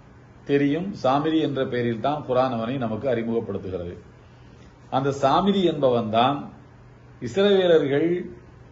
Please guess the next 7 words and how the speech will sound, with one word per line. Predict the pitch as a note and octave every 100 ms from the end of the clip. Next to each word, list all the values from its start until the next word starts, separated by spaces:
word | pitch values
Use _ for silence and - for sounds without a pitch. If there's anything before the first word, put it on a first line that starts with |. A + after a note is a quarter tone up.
| - - - - B2
எகிப்து | C3 F#3+ G3+ G3
நாட்டை | E3+ - D#3
விட்டு | C#3 A2+ D3 D#3 E3+ E3+ - - - - -
நாடு | A2+ D3 F#3 F#3+
துறந்து | E3+ D3+ C#3+ C#3 E3+ F3
மூசா | B2 D#3+ F3 E3
நபியுடன் | D3+ C#3 C3+ D3